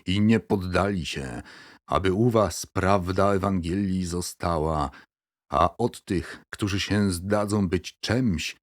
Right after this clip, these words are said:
acz jakimi niekiedy byli, nic mi na tem, bo osoby człowieczej Bóg nie przyjmuje. Ci, mówię, którzy się zdali być czemś,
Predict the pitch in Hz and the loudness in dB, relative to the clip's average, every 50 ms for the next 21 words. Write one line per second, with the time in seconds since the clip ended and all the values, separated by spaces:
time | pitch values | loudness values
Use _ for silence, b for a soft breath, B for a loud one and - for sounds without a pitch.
0 | _ _ _ - 120 - - _ - - - - - - 67 - - _ - - | _ _ _ -8 -8 -8 -10 _ -12 -10 -10 -10 -10 -10 -12 -12 -12 _ -14 -8
1 | 113 104 104 104 110 113 113 110 98 82 - - 65 65 73 71 67 64 71 85 | -4 -2 -2 0 0 -2 -2 -2 -4 -6 -8 -8 -10 -10 -10 -10 -12 -12 -10 -10
2 | 80 87 92 98 92 73 65 65 65 - B B B B 76 73 78 90 80 - | -10 -10 -10 -10 -10 -10 -10 -12 -12 -14 B B B B -6 -6 -6 -6 -8 -8
3 | - - - 87 101 120 131 110 85 67 - - - - 67 64 64 69 71 - | -12 -8 -6 -4 -2 -2 -2 -2 -4 -6 -8 -12 -12 -14 -12 -12 -10 -12 -14 -16
4 | _ _ _ - 71 73 90 87 85 82 82 - - 78 85 82 - - 85 90 | _ _ _ -12 -8 -2 0 0 0 0 -2 -4 -6 -8 -8 -6 -6 -6 -4 -4
5 | 85 - 98 92 80 73 - 87 87 - - - - 87 92 - - - - 95 | -4 -4 -4 -4 -4 -4 -4 -6 -6 -8 -12 -6 -4 -4 -4 -2 -2 -4 -2 -2
6 | 95 92 92 107 107 90 67 65 - - - - - - _ _ _ _ _ _ | -2 -2 -2 -2 -2 -4 -6 -8 -10 -12 -14 -14 -16 -18 _ _ _ _ _ _
7 | B B B B B - - 104 113 120 127 135 147 143 139 131 101 76 69 73 | B B B B B -4 0 4 6 8 8 8 8 6 6 6 4 2 -2 -4
8 | 69 65 73 - - - B B B B - - - 135 127 110 113 117 107 - | -6 -6 -6 -6 -8 -12 B B B B -14 -6 0 0 2 2 2 2 2 4
9 | 110 117 113 110 98 98 120 120 123 120 110 98 107 - - - - _ - - | 4 4 4 4 4 4 4 4 4 4 2 2 0 -4 -6 -10 -14 _ 0 2
10 | 127 143 143 110 82 67 64 - - - | 2 4 4 2 0 -2 -6 -8 -10 -10